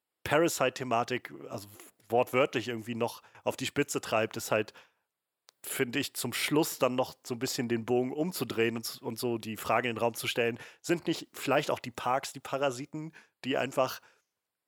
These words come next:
glauben, sie können einfach auf alles Geld werfen, was ihnen gefällt und damit irgendwie alle Probleme aus der Welt schaffen,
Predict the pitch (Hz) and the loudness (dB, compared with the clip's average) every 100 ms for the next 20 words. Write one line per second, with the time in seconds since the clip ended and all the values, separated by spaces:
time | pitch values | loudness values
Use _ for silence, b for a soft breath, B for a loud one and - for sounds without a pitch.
0 | - 127 131 160 143 127 165 147 135 131 | -6 4 6 6 2 -2 0 2 2 2
1 | 120 135 151 120 131 139 139 139 139 131 | 2 2 0 4 4 4 6 4 4 -2
2 | 127 120 107 - 175 170 160 - B B | -4 -6 -8 0 2 4 2 -6 B B
3 | - 120 127 131 135 139 127 127 135 147 | -2 0 2 2 2 -2 -4 -4 -2 0
4 | 135 - 117 131 143 123 110 104 107 156 | 0 0 2 4 4 2 0 -2 0 0
5 | - 139 - 127 | 2 2 2 -4